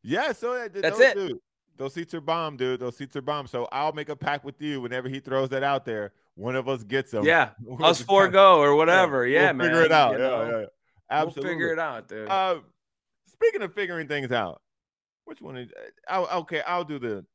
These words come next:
Speaker 1: I'll, I will talk Cougars later. The, I don't know. I think this was the G Ms. What is this? Uh, this is, according to league executives, coaches, scouts, and players, which,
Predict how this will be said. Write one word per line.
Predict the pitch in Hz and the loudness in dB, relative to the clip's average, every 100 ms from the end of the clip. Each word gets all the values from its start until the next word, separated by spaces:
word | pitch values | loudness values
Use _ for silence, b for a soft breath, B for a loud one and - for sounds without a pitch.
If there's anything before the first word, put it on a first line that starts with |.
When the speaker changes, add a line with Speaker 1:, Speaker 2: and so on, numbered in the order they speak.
| _ | _
Speaker 1:
I'll, | 147 147 | -8 -6
I | 151 | -6
will | 190 | -10
talk | 185 160 139 | -6 -8 -8
Cougars | - 147 117 95 | -10 -10 -10 -10
later. | 95 76 71 _ _ _ _ _ _ _ _ _ _ _ | -12 -12 -18 _ _ _ _ _ _ _ _ _ _ _
The, | 156 214 226 220 - _ _ _ _ _ _ _ _ | -14 -8 -6 -8 -12 _ _ _ _ _ _ _ _
I | 208 262 | 0 2
don't | 262 | 2
know. | 240 208 180 _ _ 165 | 0 -4 -6 _ _ -4
I | 175 | -4
think | 147 208 | -4 -10
this | 214 | -10
was | 214 208 | -10 -10
the | 190 | -10
G | 151 151 190 | -12 -10 -8
Ms. | 180 196 208 196 - | -6 -8 -10 -16 -16
What | 185 160 | -16 -16
is | |
this? | 151 135 | -20 -20
Uh, | 151 147 143 139 135 131 - 127 | -20 -18 -18 -16 -16 -18 -20 -16
this | 185 233 | -14 -14
is, | 220 _ _ _ _ _ | -16 _ _ _ _ _
according | 165 - 240 277 294 262 | 0 4 8 8 8 -2
to | - 214 185 175 170 _ _ _ _ _ _ _ _ | -2 0 0 -4 -8 _ _ _ _ _ _ _ _
league | 131 202 240 175 | -2 -2 -2 -6
executives, | 190 143 151 123 117 101 98 _ _ _ - | -8 -2 -2 -2 -4 -8 -8 _ _ _ -6
coaches, | 202 202 202 196 | -2 -2 -2 -8
scouts, | - 175 165 160 | 0 2 2 0
and | 147 151 135 | -8 -8 -10
players, | - 135 113 78 - | -2 -2 -2 -6 -12
which, | - 107 - - | -6 -6 -6 -20